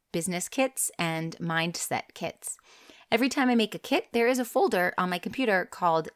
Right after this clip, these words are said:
kits. I don't just dump everything in there. Inside of the kit folder is a folder for every single kit that I have.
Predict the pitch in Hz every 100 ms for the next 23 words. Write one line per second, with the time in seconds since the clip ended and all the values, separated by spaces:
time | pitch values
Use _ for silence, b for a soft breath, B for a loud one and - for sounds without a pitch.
0 | - - 226 - - - - b b b
1 | b 214 269 262 233 165 160 185 175 156
2 | 151 147 208 214 87 - b b b -
3 | 233 269 247 208 220 214 - 170 160 160
4 | - 339 - - - - 147 143 147 277
5 | b b b b - 190 190 180 - 254
6 | 247 240 233 226 190 185 196 185 - 196
7 | 185 175 - 311 - - - _ b b
8 | b 170 180 165 165 214 277 - -